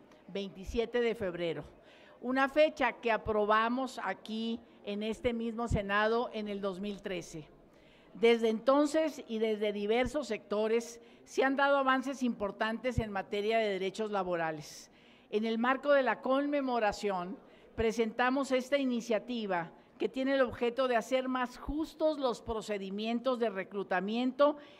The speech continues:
y selección de personal. Y cuando hablamos de justicia, hablamos de no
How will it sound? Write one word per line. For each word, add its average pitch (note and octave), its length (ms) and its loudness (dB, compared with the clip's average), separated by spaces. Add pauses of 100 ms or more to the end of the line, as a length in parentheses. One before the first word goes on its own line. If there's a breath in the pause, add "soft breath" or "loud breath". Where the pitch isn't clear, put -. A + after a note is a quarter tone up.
y B3+ 140 -6
selección A3+ 720 0
de A#3 120 0
personal. F#3 680 -2 (220 loud breath)
Y G3+ 80 -14
cuando A3 220 2
hablamos B3 340 2
de B3 80 2
justicia, A#3+ 640 -2
hablamos G3+ 520 0
de G3+ 140 0
no G3+ 360 0